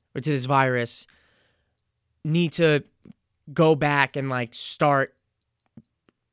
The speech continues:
normal life again. This, this can't be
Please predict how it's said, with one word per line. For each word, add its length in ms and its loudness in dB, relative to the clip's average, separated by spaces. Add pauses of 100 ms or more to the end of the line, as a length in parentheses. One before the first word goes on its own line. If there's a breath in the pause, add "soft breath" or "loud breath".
(320)
normal 600 0
life 280 4
again. 280 -8 (680)
This, 280 0
this 220 0
can't 400 -4
be 440 -2